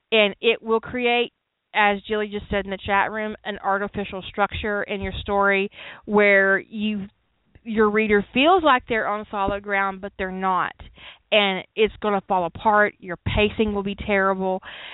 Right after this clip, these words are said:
And these are all things that you, you have to pay attention to when you're writing to be published. Uh, when you're writing fan fiction, um, <sighs> this is gonna be one of those do as I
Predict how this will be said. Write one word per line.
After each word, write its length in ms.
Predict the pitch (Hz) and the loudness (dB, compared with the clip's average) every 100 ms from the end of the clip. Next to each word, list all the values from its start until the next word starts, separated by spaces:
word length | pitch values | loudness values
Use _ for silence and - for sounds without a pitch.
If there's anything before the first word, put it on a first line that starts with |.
| - | -2
And 260 | 214 208 202 | 4 4 4
these 200 | 247 269 | 0 0
are 100 | 320 | 2
all 200 | 277 277 - | 4 4 0
things 280 | 254 254 226 | -4 -4 -2
that 120 | 233 | -4
you, 440 | 214 214 208 196 - _ | -4 -10 -10 -12 -14 _
you 200 | 208 208 | -14 -8
have 100 | 226 233 | -6 -6
to 60 | |
pay 160 | - 220 | -2 -2
attention 320 | 220 214 214 - | 0 -2 -2 -4
to 100 | 208 | -4
when 160 | 196 | -4
you're 120 | 190 180 | -4 0
writing 400 | 180 180 185 185 | 2 2 -2 -8
to 60 | 185 | -10
be 140 | 180 | -10
published. 800 | - - 180 170 147 - - - - - - - 220 | -8 -6 -4 -4 -6 -6 -12 -16 -20 -18 -16 -6 2
Uh, 240 | 180 175 - | 4 4 0
when 160 | 196 | -2
you're 100 | 196 | 0
writing 340 | 190 180 185 185 | 0 -2 -2 -6
fan 220 | 233 254 | -6 -6
fiction, 600 | 277 277 - 285 285 285 - _ _ _ _ _ _ _ _ _ _ _ _ - | -8 -10 -6 -6 -4 -6 -10 _ _ _ _ _ _ _ _ _ _ _ _ 0
um, 380 | 208 196 190 - _ _ _ _ _ _ _ _ _ _ - | 2 2 -2 -12 _ _ _ _ _ _ _ _ _ _ -2
<sighs> 20 | |
this 1080 | - - - - - - - _ _ 262 277 | 0 2 2 2 0 -4 -10 _ _ -10 -8
is 100 | 339 | -4
gonna 180 | 381 339 | -2 0
be 140 | 339 | -2
one 180 | 302 294 | -2 0
of 60 | |
those 200 | 277 254 247 - _ 220 | 2 0 -2 -16 _ -12
do 160 | 247 | -6
as 80 | 247 | 0
I 140 | 233 | 0